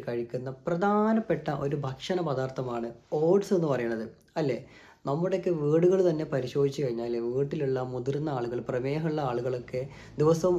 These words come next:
ഒരു പ്രാവശ്യമെങ്കിലും ഓട്സ് കഴിക്കുന്ന ആളുകളായിരിക്കും. ഈ ഓട്സ് തന്നെ രണ്ട് മൂന്ന് ഐറ്റം ഉണ്ട്. അതിലൊന്ന് സ്റ്റീൽ കട്ട് ഓട്സ് എന്ന് പറയും, പിന്നെ ഒന്ന് റോൾഡ് ഓട്സ് എന്ന് പറയും, പിന്നെ നമുക്ക് ഇൻസ്റ്റന്റ് ആയിട്ട് ഉണ്ടാക്കാൻ പറ്റുന്ന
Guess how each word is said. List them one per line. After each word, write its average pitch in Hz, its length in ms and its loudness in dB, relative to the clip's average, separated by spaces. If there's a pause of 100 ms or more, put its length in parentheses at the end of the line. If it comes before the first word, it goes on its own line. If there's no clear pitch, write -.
ഒരു 196 180 8
പ്രാവശ്യമെങ്കിലും 143 600 0 (220)
ഓട്സ് 170 300 0
കഴിക്കുന്ന 139 400 0
ആളുകളായിരിക്കും. 123 540 -4 (600)
ഈ 247 60 2 (140)
ഓട്സ് 240 340 8
തന്നെ 160 280 4
രണ്ട് 170 300 2
മൂന്ന് 147 260 2
ഐറ്റം 120 260 -2
ഉണ്ട്. 110 160 -8 (600)
അതിലൊന്ന് 202 400 6 (100)
സ്റ്റീൽ 185 480 6
കട്ട് 175 220 4
ഓട്സ് 135 220 0
എന്ന് 139 160 0
പറയും, 113 200 -8 (440)
പിന്നെ 220 200 4
ഒന്ന് 208 220 4
റോൾഡ് 208 480 8
ഓട്സ് 143 260 0
എന്ന് 143 160 0
പറയും, 110 200 -8 (420)
പിന്നെ 208 160 2
നമുക്ക് 190 240 0
ഇൻസ്റ്റന്റ് 170 600 0
ആയിട്ട് 147 220 0
ഉണ്ടാക്കാൻ 135 340 -2
പറ്റുന്ന 123 320 -6